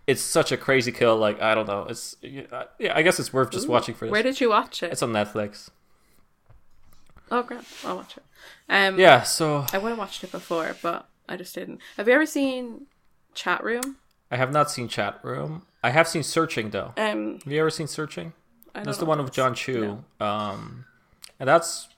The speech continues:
Speaker 2: Oh.
Speaker 1: definitely the best of the bunch. That's, like, an actual film. It just takes place in a computer, and it's, like, a film about a guy looking for his daughter. It's not a horror film. It's, uh, it's more of a thriller thing.
Speaker 2: Mm-hmm.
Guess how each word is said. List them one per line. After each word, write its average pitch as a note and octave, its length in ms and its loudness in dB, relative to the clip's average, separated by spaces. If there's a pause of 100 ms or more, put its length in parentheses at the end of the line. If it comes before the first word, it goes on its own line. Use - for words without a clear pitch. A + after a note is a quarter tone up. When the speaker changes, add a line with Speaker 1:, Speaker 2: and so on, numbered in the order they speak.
Speaker 2:
Oh. C4 100 -4
Speaker 1:
definitely C#3+ 320 -2
the A#2 120 -2
best C3 240 2
of B2 100 -6
the A2+ 60 -6
bunch. A2 260 0
That's, B2+ 220 -2
like, D#3 160 2
an A#2+ 100 0
actual B2+ 360 2
film. A#2+ 420 2
It A#2 60 -14
just A#2+ 200 -8
takes A#2 160 -4
place - 240 -4
in A#2+ 60 -6
a A2 40 -10
computer, A#2+ 560 -4 (720)
and G#2+ 600 4 (200)
it's, - 240 -12
like, A2 200 -2
a A#2+ 60 -4
film G#2+ 240 -2
about A2 300 2
a A2 40 -2
guy G#2+ 240 2
looking A2+ 300 -2
for A#2 120 -4
his A2 120 -4
daughter. A2+ 260 2
It's A2 120 -6
not D#3+ 100 4
a A2 40 4
horror A2 220 0
film. G2+ 340 -8 (160)
It's, - 220 -12
uh, G#2 220 -4
it's - 140 -14
more B2 160 -4
of A2 60 -6
a G#2 60 -6
thriller A2 400 -2
thing. G2+ 260 -8
Speaker 2:
Mm-hmm. F#3 180 -10